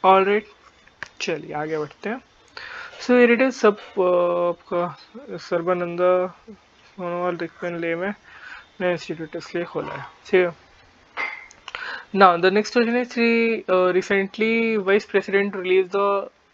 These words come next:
Arabic version of Majma ul Bahrain of which Mughal prince? So, uh, सबसे पहले तो Vice President कौन है हमारे?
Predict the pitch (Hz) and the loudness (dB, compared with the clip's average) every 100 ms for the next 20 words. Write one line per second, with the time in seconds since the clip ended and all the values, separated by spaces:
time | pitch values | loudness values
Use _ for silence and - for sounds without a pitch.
0 | - 180 180 180 202 180 175 170 175 190 | -2 0 0 0 -4 -4 -4 -4 -4 -6
1 | - - _ - - _ - 175 180 170 | -8 -20 _ -20 -20 _ -6 0 0 0
2 | 185 220 - - 185 185 170 151 165 165 | 0 0 0 0 0 0 -4 -4 -4 -4
3 | 165 208 - _ _ _ 190 202 - 180 | -6 -8 -14 _ _ _ -2 -2 -6 -2
4 | 180 220 - - 185 175 175 175 - 151 | 0 0 -4 -12 -8 -2 -2 -2 -6 -10
5 | 143 - - _ _ _ _ _ _ _ | -10 -16 -20 _ _ _ _ _ _ _
6 | _ _ _ _ _ _ _ _ _ _ | _ _ _ _ _ _ _ _ _ _
7 | - - 180 180 180 175 170 170 165 180 | -8 0 2 2 0 2 4 4 0 -4
8 | - 202 202 202 208 190 185 - 180 190 | -2 2 2 4 4 2 2 -2 -4 -4
9 | 185 190 180 185 180 180 | -2 -2 0 -2 -4 -6